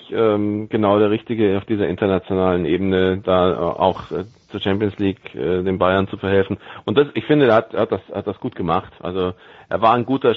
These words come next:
guter Spieler, hat in die Mannschaft gepasst, aber ich denke mal, es ist auch, es ist auch so, das haben wir ja dann auch letztlich im Finale gesehen, äh, der Champions League, dass,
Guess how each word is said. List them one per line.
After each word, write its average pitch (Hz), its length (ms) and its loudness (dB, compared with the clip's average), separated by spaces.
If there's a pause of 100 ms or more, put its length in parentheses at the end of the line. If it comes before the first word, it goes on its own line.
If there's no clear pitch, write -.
(140)
guter 131 220 -4
Spieler, 143 480 2
hat 110 100 0
in 113 100 -2
die 107 80 -2
Mannschaft 120 360 -4
gepasst, 107 400 -4
aber 98 260 -2 (580)
ich - 200 -14
denke 139 260 2
mal, 110 260 2
es 110 100 -2
ist 123 120 -6
auch, 110 320 -4
es 110 120 -10
ist 135 120 -2
auch 110 160 0
so, 123 140 0
das 113 80 -2
haben 131 120 0
wir 127 80 0
ja 113 80 4
dann 110 120 0
auch 98 380 -2
letztlich 117 360 -2
im 104 160 -4
Finale 104 420 2
gesehen, 101 540 -2
äh, 90 140 -6
der 95 160 -2
Champions 113 400 -2
League, 110 260 -2 (440)
dass, 110 160 2